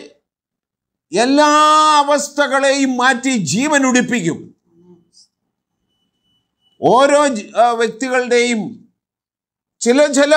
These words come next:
ഭാഗങ്ങളായിരിക്കും നിർജീവമായി കിടക്കുന്നത്, ചില ചില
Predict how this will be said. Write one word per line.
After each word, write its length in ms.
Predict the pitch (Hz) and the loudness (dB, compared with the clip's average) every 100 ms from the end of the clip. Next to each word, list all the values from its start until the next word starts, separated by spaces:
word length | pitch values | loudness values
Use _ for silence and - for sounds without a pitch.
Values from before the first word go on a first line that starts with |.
| 254 | 0
ഭാഗങ്ങളായിരിക്കും 840 | 208 262 285 302 294 277 269 226 247 | -2 -2 -2 -2 2 2 0 -4 -4
നിർജീവമായി 640 | 233 233 226 254 247 233 226 220 | -2 -4 -4 -4 -2 -2 -4 -2
കിടക്കുന്നത്, 560 | 208 196 180 143 92 - _ _ _ _ _ _ _ _ _ _ _ _ _ _ _ _ _ - | -2 -2 -4 -8 -12 -18 _ _ _ _ _ _ _ _ _ _ _ _ _ _ _ _ _ 0
ചില 260 | 240 277 | 2 2
ചില 220 | 277 285 | 0 0